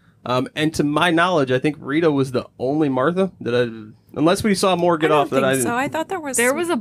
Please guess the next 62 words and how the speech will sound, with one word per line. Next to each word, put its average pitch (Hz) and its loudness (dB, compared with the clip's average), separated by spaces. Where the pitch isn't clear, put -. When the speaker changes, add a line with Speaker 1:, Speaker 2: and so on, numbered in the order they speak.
Speaker 3:
bunch 226 2
Speaker 2:
thought 359 -2
Speaker 3:
with 262 -2
Speaker 2:
there 233 2
Speaker 3:
June 233 4
in 220 4
Speaker 2:
were 220 0
Speaker 3:
the 208 0
woods, 190 -4
though. 143 -6
Speaker 2:
Yeah, 202 -2
that's 208 -6
true. 156 -10
Speaker 1:
There 143 2
was 147 0
Speaker 2:
I 226 0
thought 349 -2
Speaker 3:
Not 311 2
Speaker 2:
there - -2
were 339 4
a 247 4
Speaker 3:
many 247 2
made 202 2
Speaker 2:
few 196 4
Speaker 3:
it. - -12
Speaker 2:
Marthas 160 -2
in 165 -2
the 151 -4
plane 143 -8
when 143 -4
Speaker 1:
I - -8
Speaker 2:
she 170 -6
looked 147 -4
in, 147 -2
but 147 -2
maybe 180 0
I'm 170 -2
misremembering 151 -4
Speaker 1:
'Cause 156 0
I 185 4
Speaker 2:
that. 160 2
Speaker 1:
looked, - 2
Speaker 3:
I - 2
Speaker 1:
like, 127 2
Speaker 3:
don't 175 -12
know. 160 -8
Speaker 1:
for 156 4
that 139 0
purpose, 165 -2
I 165 0
looked. 190 -2
I 110 2
was 123 0
like, 107 -2
"Oh, - -6
I 71 -6
don't - -12
really 98 -10
see, 233 -8
like, 135 -2
anybody 151 2
that 135 2